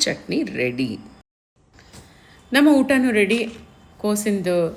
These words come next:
ಚಟ್ನಿ ಆಯ್ತು, ಸುಟ್ಟಿದ ಉದ್ದಿನ ಹಪ್ಪಳ ಇದೆ, ತುಪ್ಪ ಹೇಳಿದ್ನಲ್ಲ ಬಿಸಿ ಅನ್ನಕ್ಕೆ ತುಪ್ಪ ಅಂತ, ಬಿಸಿ ಅನ್ನ, ತುಪ್ಪ, ಅಲ್ಲಿ ಸೀಮೆ ಬದನೆಕಾಯಿ ಹುಡಿ ಮಾಡಿರೋದು, ಮತ್ತೆ ಮೊಸರು. ಒಳ್ಳೆ ಊಟ ರೆಡಿ.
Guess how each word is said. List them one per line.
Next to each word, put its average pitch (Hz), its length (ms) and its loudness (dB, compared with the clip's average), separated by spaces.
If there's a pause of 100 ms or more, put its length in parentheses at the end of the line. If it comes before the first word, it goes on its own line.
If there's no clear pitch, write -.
(380)
ಚಟ್ನಿ 214 380 0 (100)
ಆಯ್ತು, 190 300 -4 (560)
ಸುಟ್ಟಿದ 190 320 -4 (600)
ಉದ್ದಿನ 170 220 -6 (100)
ಹಪ್ಪಳ 170 240 -6 (160)
ಇದೆ, 175 140 -4 (580)
ತುಪ್ಪ 262 240 -2
ಹೇಳಿದ್ನಲ್ಲ 151 300 -4 (100)
ಬಿಸಿ 170 240 -4
ಅನ್ನಕ್ಕೆ 151 300 -6
ತುಪ್ಪ 147 200 -12
ಅಂತ, 143 100 -12 (100)
ಬಿಸಿ 165 260 -6
ಅನ್ನ, 160 160 -6 (200)
ತುಪ್ಪ, - 340 -8 (840)
ಅಲ್ಲಿ 175 200 -4 (200)
ಸೀಮೆ 170 300 -4
ಬದನೆಕಾಯಿ 147 720 -6 (500)
ಹುಡಿ 170 160 -4 (100)
ಮಾಡಿರೋದು, 156 500 -4 (520)
ಮತ್ತೆ 151 240 -8 (120)
ಮೊಸರು. - 380 -6 (680)
ಒಳ್ಳೆ 160 340 -4 (240)
ಊಟ 147 160 -14 (480)
ರೆಡಿ. 101 220 -10